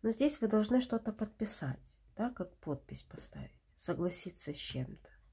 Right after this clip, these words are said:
взять на себя вот эту ответственность. Может быть, это начинается какой-то новый этап, новый урок в вашей жизни.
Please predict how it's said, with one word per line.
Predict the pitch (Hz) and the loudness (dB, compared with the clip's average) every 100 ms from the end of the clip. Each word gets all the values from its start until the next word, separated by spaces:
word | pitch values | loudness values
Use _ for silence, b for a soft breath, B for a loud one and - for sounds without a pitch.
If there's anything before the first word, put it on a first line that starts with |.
| B B B - | B B B -6
взять | 156 180 170 | 4 4 4
на | 160 | 0
себя | - 139 156 | -2 2 2
вот | 147 139 | 2 -4
эту | - 135 | -4 -6
ответственность. | - 139 120 - - - - - B B B | -4 -4 -4 -8 -10 -10 -12 -16 B B B
Может | - 185 226 208 | 4 4 4 2
быть, | 214 | 2
это | 214 202 | 2 0
начинается | 185 180 202 202 196 | 0 0 2 2 2
какой-то | 196 185 190 190 185 | -6 -4 -2 -2 -2
новый | 170 180 180 175 - | 2 2 4 2 0
этап, | 175 - 143 127 - | -4 -2 -2 -4 -4
новый | 170 175 180 196 - | 2 2 4 2 2
урок | 208 226 214 | 4 4 4
в | 160 | -4
вашей | 143 - - - | -6 -6 -6 -6
жизни. | - 127 - - 160 | -4 -4 -6 -12 -14